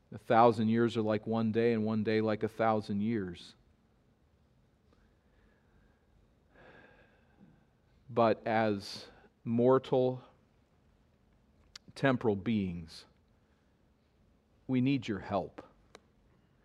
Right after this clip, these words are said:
And I pray that you would deepen our faith and our confidence. And as the voices grow that belittle and mock and dismiss such ideas,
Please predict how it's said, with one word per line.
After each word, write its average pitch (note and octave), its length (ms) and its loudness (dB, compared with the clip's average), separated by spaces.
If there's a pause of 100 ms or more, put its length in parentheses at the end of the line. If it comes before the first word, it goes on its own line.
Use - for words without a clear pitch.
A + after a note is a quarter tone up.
(580)
And B2+ 80 6
I - 20 10
pray E3 320 10
that D3+ 220 6
you C#3 60 4
would A2+ 200 0
deepen C3+ 400 0
our B2+ 240 2
faith A#2 540 0
and A2+ 80 -2
our G#2+ 100 2
confidence. G#2+ 1000 -6 (580)
And A#2 140 6
as C3 400 12
the C3+ 140 2
voices C3 760 6
grow G#2+ 680 4 (880)
that B2 300 6
belittle C3 760 6 (140)
and A2 180 0
mock A#2 600 2 (240)
and A2 180 0
dismiss C3+ 720 -2
such - 360 -2
ideas, G2+ 600 0